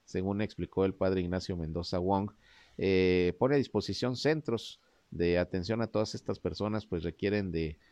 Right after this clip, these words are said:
de hablar, de recibir comprensión, de expresarse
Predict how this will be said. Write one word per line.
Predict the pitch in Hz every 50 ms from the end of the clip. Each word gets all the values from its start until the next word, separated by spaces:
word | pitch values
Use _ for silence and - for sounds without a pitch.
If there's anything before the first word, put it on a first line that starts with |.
| _ -
de | 95 104 104
hablar, | 98 98 113 120 127 131 127 127 123 - _ _
de | - - - 82 85 85 85 82
recibir | 82 90 85 - 90 95 98 -
comprensión, | - 101 87 82 85 85 80 85 82 - 110 113 113 113 113
de | 101 85
expresarse | 80 - - - 85 82 - - 95 95 90 - - 95 90 -